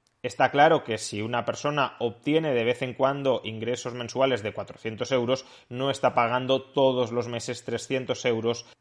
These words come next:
en concepto de cotización a la seguridad social. Pero todo apunta que a partir de ahora el gobierno sí será mucho más drástico a la hora de imponer que toda persona que reciba ingresos esporádicos en régimen de autónomo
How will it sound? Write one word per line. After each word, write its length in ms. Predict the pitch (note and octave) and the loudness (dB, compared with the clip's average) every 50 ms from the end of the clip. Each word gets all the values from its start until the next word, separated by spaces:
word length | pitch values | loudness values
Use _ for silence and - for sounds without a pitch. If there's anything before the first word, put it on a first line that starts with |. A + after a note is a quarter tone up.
| _ - | _ -2
en 160 | E3 F3+ E3+ | 0 0 2
concepto 500 | - C#3+ C3 B2 - D3 D3 D#3 - B2+ | 2 0 0 0 0 0 0 2 2 0
de 100 | A#2 A#2 | 2 2
cotización 500 | - A2 G2+ A2+ G#2+ G#2 F#2+ A2+ A#2 A2+ | 0 -2 -4 -6 -8 -8 -8 -6 -4 -2
a 40 | A2+ | 0
la 100 | A2+ - | 0 0
seguridad 320 | - A2+ A2+ A#2 A#2 A#2 | -2 -2 -2 0 0 -2
social. 440 | A#2+ D3 D#3 A3+ A#3 G#3 C3 - - - - _ _ _ - | -2 0 2 4 6 6 4 2 -2 -10 -20 _ _ _ -2
Pero 240 | C#3+ C3 C3+ C3+ - | 2 2 2 4 6
todo 240 | - B3 C4 C4 | 6 8 10 10
apunta 720 | G#3+ - - - A#3+ B3+ G#3+ D#3+ - B2+ A#2+ C#3+ - - - | 10 8 8 4 0 0 0 2 4 4 4 4 2 -6 -6
que 80 | - A#2+ | -2 -2
a 80 | G#2 | -2
partir 340 | - A2 G#2+ G#2+ - F3+ F#3+ | 0 0 -2 0 0 -2 2
de 100 | G3+ G#3 | 4 6
ahora 260 | F#3+ F3 F3+ F#3 F#3 | 8 8 8 8 6
el 100 | F3+ E3 | 6 4
gobierno 640 | C3+ C#3 C#3 C#3 F3 G#3 A3 G#3 D#3+ C3+ C3+ C#3+ D3+ | 4 2 2 2 4 4 4 4 4 2 0 -2 -2
sí 220 | D3 - - F3+ E3 | -4 -4 -8 -8 -6
será 320 | - G3 F#3 F3+ F3+ F3 | -4 -2 2 2 2 2
mucho 400 | E3+ E3 E3+ F3+ F3+ - G3 G3 | 0 0 -2 -2 -2 -2 -2 0
más 320 | F3+ F3+ F#3 E3+ D3+ C#3+ | 2 2 2 0 0 0
drástico 840 | D3+ F3 F#3+ G#3 G3 - - - C#3+ A#2+ - - A#2+ B2+ D#3+ - - _ _ _ _ | 4 8 8 8 8 6 2 -4 -4 -4 -2 0 0 0 0 -2 -8 _ _ _ _
a 140 | - A#2 A#2 | 0 2 4
la 200 | A#2+ A#2 A#2+ C3 | 6 6 8 8
hora 340 | C#3+ E3 E3+ F#3 F#3 F#3+ - | 8 6 6 6 6 4 2
de 280 | C#3 C3 A#2+ C3+ C3+ | -2 -2 2 4 4
imponer 680 | C3+ C3+ C3 B2+ A2+ B2 C3 C#3+ E3+ F#3+ A3 A#3 - - - _ _ _ _ _ _ | 4 4 2 0 0 2 2 4 6 4 4 4 0 -4 -14 _ _ _ _ _ _
que 160 | - D3 C#3+ | -2 -2 -2
toda 500 | C#3 - - G#3 A3 A#3+ A#3+ A#3 A3 G3+ | -2 0 2 4 4 6 6 6 6 6
persona 560 | - G3 F3 - - - B2+ G2 F#2 E2+ D#2+ - _ _ _ _ | 6 4 0 0 0 -2 -2 -2 -4 -6 -16 -20 _ _ _ _
que 140 | _ - A2+ | _ -8 -6
reciba 600 | - A2+ A#2 - - E3 E3+ D3+ B2 G2+ - - - | -4 -4 -6 -4 -2 0 2 2 2 2 0 -2 -8
ingresos 640 | - A#2 B2 B2 A#2 D#3 E3 F#3 F3+ - E3+ D3+ - | -10 -8 -8 -6 -4 -2 -2 -2 -2 -4 -6 -8 -8
esporádicos 920 | C#3 - - - B2 A#2 G#2+ G2 F#2+ F#2 F2+ - _ - - - - - _ _ | -8 -8 -4 0 0 2 2 0 -2 -4 -10 -14 _ -20 -20 -20 -20 -20 _ _
en 160 | - G#2+ G#2+ | -12 -12 -8
régimen 540 | G#2 A#2 C3+ C3 - - G2+ G2+ G2 F#2+ F#2+ | -6 -4 -4 -4 -4 -8 -12 -12 -12 -12 -10
de 60 | F#2+ | -6
autónomo 640 | G2 G#2 G#2+ G#2 F3 F#3 F#3 G3 G3 G#3+ A#3 A#3 - | -6 -6 -4 -2 0 0 0 0 -2 -2 -4 -6 -10